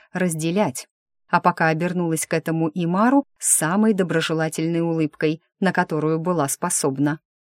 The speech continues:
А этот Имар как занял собой всё пространство, как начал рассказывать про храм без умолку. Ко мне рядышком примостился,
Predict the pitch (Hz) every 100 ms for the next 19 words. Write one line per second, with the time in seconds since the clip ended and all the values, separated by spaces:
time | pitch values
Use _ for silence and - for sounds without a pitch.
0 | _ _ - 196 180 170 170 - - 190
1 | 165 180 226 151 131 _ - 190 165 175
2 | 226 170 151 180 170 156 156 _ - -
3 | 165 170 170 - 151 143 - 143 147 _
4 | _ - 196 175 214 277 180 151 156 -
5 | 170 151 147 147 - 147 - 170 160 156
6 | - 165 165 165 151 147 147 147 147 _
7 | _ _ - 175 170 165 165 156 - 165
8 | 147 156 143 - 220 240 - -